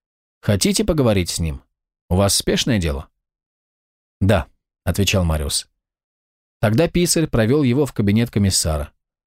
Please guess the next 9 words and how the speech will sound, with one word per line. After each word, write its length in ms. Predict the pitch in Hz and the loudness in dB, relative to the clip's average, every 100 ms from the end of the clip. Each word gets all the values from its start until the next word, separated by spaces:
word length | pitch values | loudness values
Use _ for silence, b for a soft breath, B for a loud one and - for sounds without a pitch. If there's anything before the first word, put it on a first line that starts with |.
| _ _ _ _ | _ _ _ _
Человек 400 | - 107 107 127 | 0 2 2 2
высокого 460 | 117 110 120 110 113 | 0 0 0 2 2
роста 320 | 143 - 117 | 2 0 -4
стоял 380 | - 98 104 107 | -2 0 2 2
за 160 | 101 | 2
решёткой, 540 | 104 98 - 139 - 98 | 2 2 0 -2 0 0
прислонившись 760 | 98 98 98 95 110 - 104 - | 0 0 2 0 0 0 -2 -2
к 140 | - | -2
печке 480 | 120 135 - 107 | 0 0 0 -2